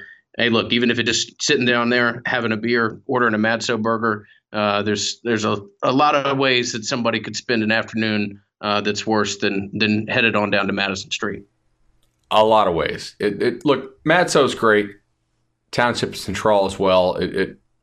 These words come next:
Speaker 2: what, what Matt and, and his partners have done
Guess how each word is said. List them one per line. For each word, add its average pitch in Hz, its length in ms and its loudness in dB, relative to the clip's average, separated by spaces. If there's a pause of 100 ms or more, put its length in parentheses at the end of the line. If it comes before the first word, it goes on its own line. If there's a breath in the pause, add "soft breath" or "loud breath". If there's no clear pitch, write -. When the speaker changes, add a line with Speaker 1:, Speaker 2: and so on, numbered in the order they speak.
(180)
Speaker 2:
what, 107 220 0
what 113 200 0
Matt 127 320 0
and, 104 120 -2
and 98 140 -4
his 98 120 -6
partners 98 340 -2
have 90 120 -4
done 90 380 -4